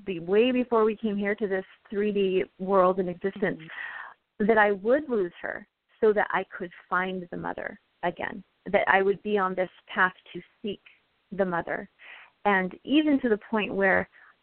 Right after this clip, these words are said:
Speaker 1: um, where I had mentioned that we never spoke of her, and in my house with my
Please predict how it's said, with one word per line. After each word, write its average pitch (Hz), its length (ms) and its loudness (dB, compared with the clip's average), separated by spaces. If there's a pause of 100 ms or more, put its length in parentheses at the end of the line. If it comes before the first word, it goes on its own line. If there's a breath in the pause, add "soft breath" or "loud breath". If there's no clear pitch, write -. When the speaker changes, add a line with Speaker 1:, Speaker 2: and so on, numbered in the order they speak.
Speaker 1:
um, 180 460 2 (720)
where 190 220 2
I 190 140 4
had 185 140 0
mentioned 185 460 0
that 180 200 2 (100)
we 180 220 -4
never 175 200 -2 (120)
spoke 247 260 2
of 220 80 0 (100)
her, 165 300 0 (680 soft breath)
and 180 360 4 (560)
in 190 140 2
my 175 100 2
house 190 380 2
with 170 80 -6
my 160 120 -4